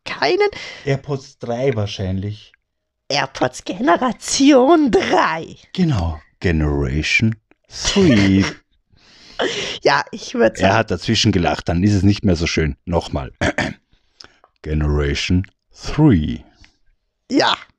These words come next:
Speaker 1: soll ich das als Intro machen?
Speaker 2: Du kannst das auch als Intro machen.
Speaker 1: Ja, komm. Nee, Spaß. Ähm,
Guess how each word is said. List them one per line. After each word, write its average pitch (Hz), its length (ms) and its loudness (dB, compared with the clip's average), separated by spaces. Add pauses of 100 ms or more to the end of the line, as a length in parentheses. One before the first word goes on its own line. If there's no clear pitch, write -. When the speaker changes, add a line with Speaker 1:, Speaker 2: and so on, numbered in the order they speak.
(160)
Speaker 1:
soll 359 180 -2
ich - 60 -8
das - 200 -6
als 233 160 -6
Intro 415 360 2
machen? - 400 -4 (1800)
Speaker 2:
Du 80 140 -8
kannst 71 460 -4
das 71 180 -4
auch 69 300 -4
als 62 220 -8
Intro 110 480 -4
machen. 60 640 -8 (720)
Speaker 1:
Ja, - 240 0 (160)
komm. 196 300 -2 (360)
Nee, 190 200 0
Spaß. - 280 -2 (440)
Ähm, 202 400 2